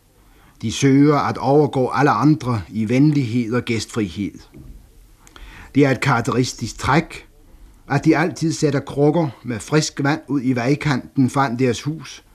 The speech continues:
til tilfældige vejfarende.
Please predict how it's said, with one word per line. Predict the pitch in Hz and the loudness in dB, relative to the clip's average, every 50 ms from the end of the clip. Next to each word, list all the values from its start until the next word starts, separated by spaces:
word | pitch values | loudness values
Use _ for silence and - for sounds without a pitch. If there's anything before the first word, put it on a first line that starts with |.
| _ _ - - - - - _ _ - | _ _ -20 -20 -20 -20 -20 _ _ 0
til | - 143 143 139 135 - - | 2 4 4 4 2 0 -2
tilfældige | - 147 127 - 135 123 95 101 120 135 131 107 | -2 -2 2 2 2 0 0 -2 -2 0 0 0
vejfarende. | 107 101 110 107 - 117 104 98 90 73 87 90 87 82 | 0 -2 -2 -4 -2 -2 -4 -4 -4 -4 -4 -4 -4 -6